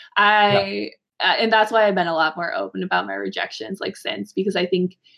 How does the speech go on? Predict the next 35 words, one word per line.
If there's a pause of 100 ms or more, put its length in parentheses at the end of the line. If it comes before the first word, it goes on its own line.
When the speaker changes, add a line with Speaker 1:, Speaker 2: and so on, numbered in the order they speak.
(240)
Speaker 1:
it
was
surprising
to
me
how
many
people
did
not
get
in
in
their
first, (140)
um, (160)
application
to
clinical
psych. (260)
And,
Speaker 2:
Mm-hmm. (360)
Speaker 1:
you
know,
I'm,
like, (180)
really (140)
grateful. (640)
Clinical
psych
is
a
wonderful
field.
Um,